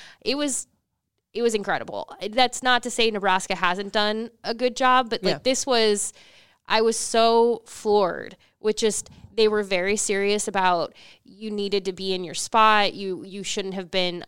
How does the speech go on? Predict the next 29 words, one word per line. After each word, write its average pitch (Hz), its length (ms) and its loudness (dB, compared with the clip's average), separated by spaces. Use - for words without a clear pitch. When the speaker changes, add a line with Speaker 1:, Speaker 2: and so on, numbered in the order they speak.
Speaker 1:
up - 280 -6
moving 190 320 -6
around 180 320 -4
unless 170 320 -8
you 180 80 -12
needed 208 340 -2
to 208 120 -8
be. 190 420 -2
Speaker 2:
Mm-hmm. 185 280 -6
Speaker 1:
They 190 100 0
were 180 140 -2
very 185 320 0
serious 180 440 -4
about 160 300 -4
masks. 214 800 0
It's 247 180 0
just 277 220 -6
those 254 240 2
things 208 460 -4
that, 175 420 0
you 214 180 -6
know, 170 300 -8
it, - 420 -8
it 247 160 -2
shouldn't 247 320 -2
be 240 80 -2
this 226 140 2
political 226 480 -2
thing. 262 380 -2